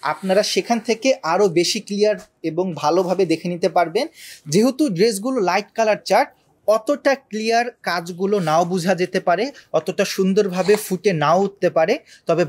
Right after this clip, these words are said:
বাস্তবে দেখতে ড্রেসগুলো চমৎকার এবং পরতে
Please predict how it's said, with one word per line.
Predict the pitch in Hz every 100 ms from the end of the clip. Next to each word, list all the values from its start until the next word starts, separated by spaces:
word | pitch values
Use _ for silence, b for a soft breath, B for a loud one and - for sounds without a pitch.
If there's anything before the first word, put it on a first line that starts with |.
| 131
বাস্তবে | 196 - - 262 285 262
দেখতে | 262 294 185
ড্রেসগুলো | 202 208 185 226 254 -
চমৎকার | 202 190 214 - 220 269 349 B - 170
এবং | 202 220 - 262
পরতে | 294 285 _